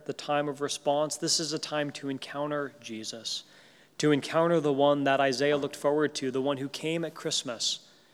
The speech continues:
who beat death and rose again, and who offers himself to us today to be with us in our sorrow and to bring life out of death.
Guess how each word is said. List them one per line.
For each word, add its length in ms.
who 160
beat 380
death 280
and 100
rose 280
again, 400
and 80
who 220
offers 500
himself 440
to 200
us 220
today 480
to 80
be 100
with 260
us 160
in 100
our 120
sorrow 520
and 80
to 80
bring 240
life 320
out 100
of 140
death. 360